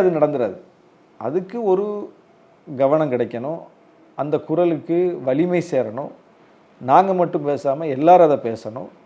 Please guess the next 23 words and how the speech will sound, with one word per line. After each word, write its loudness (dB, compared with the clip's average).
எல்லாரும் 8
பேசக்கூடிய 2
இடத்துல 0
தான், 4
நான் 4
தான் 2
சொன்னேன், -10
ஒரு -4
விஷயத்துக்கு -6
ஒரு 0
பொது 0
கவனம் 2
எப்போ 0
கிடை-, -2
கிடைக்குதோ, -2
ஒரு 0
பொது 0
அழுத்தம் 4
எப்போ -2
உருவாகுதோ, 2
அப்பந்தான் 2
அது -2
கனியும். 0